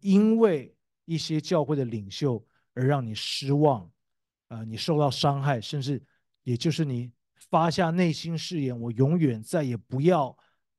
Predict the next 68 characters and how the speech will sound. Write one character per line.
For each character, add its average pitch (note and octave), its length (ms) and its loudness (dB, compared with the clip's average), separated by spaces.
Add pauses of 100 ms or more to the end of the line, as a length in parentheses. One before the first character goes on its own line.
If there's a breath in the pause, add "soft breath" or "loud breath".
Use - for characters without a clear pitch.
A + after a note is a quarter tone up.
(220)
怎 A#2 120 -6
么 B2 60 -2
样 D3 120 -2
怎 A#2 120 -12
么 B2 60 -6
样 B2+ 120 -2
的 A2 120 -6
原 G#2 320 -2
因 A2+ 240 -4
哈。 G#2+ 180 -4 (460 soft breath)
那 F3+ 80 6
我 F3 40 6
们 D#3+ 100 6
来 F#3 100 8
看 A3+ 160 6
一 - 20 4
下 G3+ 160 6
这 F3+ 140 4
几 C3 160 -6
个 A#2+ 80 -4
部 D#3 200 -2
分。 A#2+ 360 0 (120)
那 C3 300 -6 (280 soft breath)
第 G#3+ 180 8
一 A#3+ 60 8
个， G3 240 6
教 G#3+ 300 6
会， G3 240 6 (260 soft breath)
如 G3 120 6
果 C#4 100 10
你 A3+ 80 8
从 F#3 160 4
来 G#3 80 6
没 A#3+ 100 4
有 F#3+ 120 4
被 F3+ 340 2 (260)
领 C3 180 -2
袖 F#3 200 2
伤-， - 360 -10 (160)
伤 F#3 240 -2
害 F#3+ 120 2
过， D3 240 2
前 - 200 -6
面 G3+ 140 2
几 D3+ 180 -6
点 C3+ 180 -6
你 A2+ 100 -8
是 D3+ 160 -8
可 C#3+ 140 -2
以 C3 60 0
接 B2+ 200 -2
受， B2 260 0
但 D3+ 120 0
如 D3+ 80 2
果 F#3+ 120 4
你 D#3 100 0
伤 E3 180 0
害 E3+ 80 2
过， D3 120 -2
你 B2+ 120 -8
可 - 140 -12
能 A2+ 120 -8
就 C3+ 140 0
会 B2+ 160 2 (320 soft breath)
开 C3+ 140 -4
始 A#2+ 120 -8
有 A2+ 120 -2
点， G#2+ 320 -2